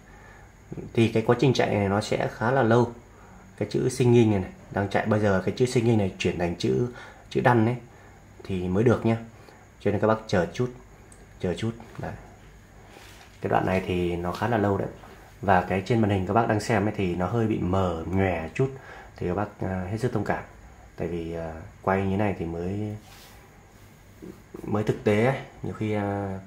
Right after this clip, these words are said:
tại vì cái máy tính của em nó cũng, cấu hình nó cũng, cũng, cũng chậm quá. Nhiều khi em quay màn hình trên máy tính ấy, nó không, nó, nó, nó giật lắm, không chạy được. Đấy, các bác, à, hết sức thông cảm. Đấy, các bác, cái đoạn này thì nó sẽ khá là lâu đấy.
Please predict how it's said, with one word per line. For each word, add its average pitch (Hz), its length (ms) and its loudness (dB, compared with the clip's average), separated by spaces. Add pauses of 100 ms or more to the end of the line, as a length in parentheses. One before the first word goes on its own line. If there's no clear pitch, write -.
(480)
tại 101 120 -2
vì 95 140 0
cái 95 140 -2
máy 101 220 0
tính 123 180 2
của 131 80 2
em 117 140 4
nó 101 100 -2
cũng, 127 300 -2
cấu 123 100 2
hình 107 180 2
nó 92 100 -4
cũng, 123 140 -2
cũng, 123 200 -4
cũng - 200 -4
chậm - 280 2
quá. 120 240 -2 (160)
Nhiều 98 120 -4
khi 113 200 2
em 110 120 2
quay 113 180 2
màn 104 120 2
hình 92 200 -2
trên 104 180 0
máy 101 160 -2
tính 113 220 0
ấy, 147 120 -2
nó 107 220 -2
không, 120 240 -4 (720)
nó, 110 160 2
nó, 113 260 0
nó 117 140 2
giật 117 240 2
lắm, 127 140 2 (200)
không 110 140 -2
chạy - 200 -4
được. - 160 0 (1160)
Đấy, 87 140 -10 (280)
các 98 60 -6
bác, 98 100 -2 (120)
à, 95 220 -2
hết 117 140 -2
sức - 140 -6
thông 101 100 0
cảm. - 220 -4 (760)
Đấy, 98 160 -2
các 101 80 -4
bác, 98 100 0 (120)
cái 107 80 2
đoạn 113 180 4
này 87 300 -2
thì 87 300 -4 (420)
nó 90 180 -4
sẽ - 180 -6
khá 110 140 -2
là 117 100 2
lâu 101 220 4
đấy. - 100 -2